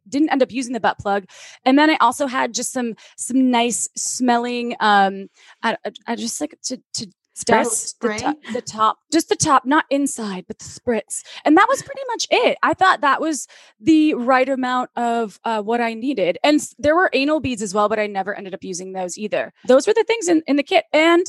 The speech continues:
Speaker 1: it's important to lube up that finger, even if it is just a pinky or the, the index or pointer finger.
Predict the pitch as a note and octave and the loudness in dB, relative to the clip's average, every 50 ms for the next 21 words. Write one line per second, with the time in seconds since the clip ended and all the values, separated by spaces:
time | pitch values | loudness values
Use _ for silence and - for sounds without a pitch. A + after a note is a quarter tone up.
0 | - - B3+ - C#4 B3 - - C4+ C4 D#4 D#4+ E4 D4+ C4+ D4 C#4+ D4+ D4+ - | -2 -4 -2 -2 -2 -2 -2 -2 -2 0 0 -2 -2 -2 -2 0 2 2 2 2
1 | D#4 - - _ E4+ E4+ E4 D4 B3+ A3 - - C4 A#3 C#4 C#4 C#4 - C4 - | 0 0 0 _ 0 2 4 4 2 2 2 0 -2 -2 -2 -4 0 0 0 0
2 | - A3 B3+ C4+ G3+ F3+ - - A3+ G#3+ - A#3+ A3 - G#3 A#3 A#3 - - A#3+ | 0 -2 -4 -4 -4 -2 0 0 0 0 0 -4 -6 -4 -6 -6 -8 -8 -8 -6
3 | A#3+ A#3+ B3 - - G3+ G3 G3 G3 G3 F3+ F#3+ F#3 - _ _ _ E3+ F#3 F#3+ | -4 -4 -4 -4 -4 -2 0 0 0 0 -2 -4 -10 -12 _ _ _ -12 -12 -8
4 | - - B3 C4 C4 A#3+ B3 A3 A3 - - - F3+ F3 F3 E3 _ - - C4 | -2 2 2 4 4 4 4 4 2 0 -4 -6 -4 -4 -4 -4 _ -4 -2 0
5 | B3+ A#3+ - A#3+ A3 - A3+ A3+ A3 G#3+ A3 G#3+ G#3 G3+ | 0 0 0 -2 -2 -2 -4 -4 -2 0 2 2 0 0